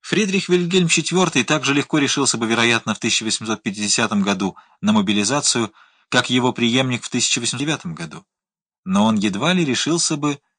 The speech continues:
вести войну. При нем была опасность, что уловки, подобные тем, к которым прибег в тысяча восемьсот пятом году Гаугвиц,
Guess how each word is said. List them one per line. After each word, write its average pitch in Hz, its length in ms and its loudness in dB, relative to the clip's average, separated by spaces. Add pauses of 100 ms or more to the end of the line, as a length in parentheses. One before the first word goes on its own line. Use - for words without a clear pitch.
(260)
вести 110 420 -2
войну. 104 420 -4 (1300)
При 117 200 2
нем 180 200 4
была 185 260 4
опасность, 165 680 -2
что - 260 0
уловки, 131 420 2
подобные 113 440 2
тем, 120 260 -2
к - 60 -14
которым 107 340 0
прибег 107 340 0
в - 40 -16
тысяча 107 240 -2
восемьсот 104 400 -6
пятом 104 300 -2
году 98 340 -2
Гаугвиц, 123 800 -2